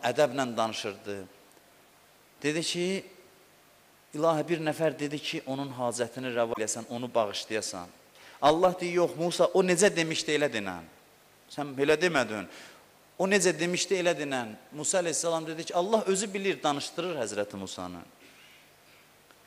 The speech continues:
Deyir, ilahi, dedi ki, "Məni bağışlamasa, onu rüsva eləyərəm." Dedi, yaxşı, get bəndəmdən soruş ki, məni necə rüsva eləyər?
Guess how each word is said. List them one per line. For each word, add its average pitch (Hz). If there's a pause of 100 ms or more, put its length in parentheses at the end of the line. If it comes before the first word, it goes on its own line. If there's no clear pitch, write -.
(580)
Deyir, 180
ilahi, 165
dedi 160
ki, 165
"Məni 151
bağışlamasa, 147
onu 135
rüsva 117
eləyərəm." 90 (680)
Dedi, 226
yaxşı, 196
get 220
bəndəmdən 165
soruş 160
ki, 156 (120)
məni 165
necə 143
rüsva 101
eləyər? 82